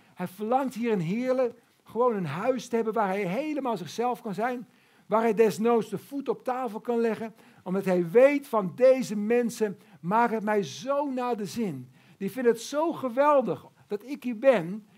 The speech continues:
Die ontzeggen zich allerlei dingen. Zodat ik hier kan zijn, dan ga ik ook wat voor hun doen. Dan ga ik gewoon aan de slag.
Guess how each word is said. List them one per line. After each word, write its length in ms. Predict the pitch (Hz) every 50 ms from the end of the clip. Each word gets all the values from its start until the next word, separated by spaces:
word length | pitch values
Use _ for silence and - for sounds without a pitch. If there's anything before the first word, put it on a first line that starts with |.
| _ _ _ _
Die 320 | 196 220 226 208 185 - -
ontzeggen 560 | - 214 220 202 - - - 294 294 - 254
zich 220 | 196 185 233 214 - -
allerlei 540 | 247 277 302 330 381 359 370 277 285 262
dingen. 540 | 202 254 277 262 233 165 151 165 196 196 - _ _ _ _ _ _ _ _
Zodat 300 | _ - 220 214 214 - -
ik 200 | - 302 330 -
hier 140 | 208 233 240
kan 220 | 240 247 233 214
zijn, 440 | - 226 226 208 196 202 190 - - _ _
dan 120 | - 170 156
ga 280 | - - 214 202 196
ik 220 | 214 247 247 - -
ook 260 | 165 190 214 208 208
wat 160 | 214 202 190
voor 140 | - - 175
hun 220 | 160 185 220 220
doen. 260 | 208 208 185 143 110 - _ _ _ _ _ _ _ _ _ _ _
Dan 100 | - 156
ga 180 | 151 226 240 247
ik 80 | 247
gewoon 260 | 240 - 226 240 247 226
aan 220 | 190 208 226 233
de 60 | 233
slag. 540 | 208 - - 254 247 214 247 - - - _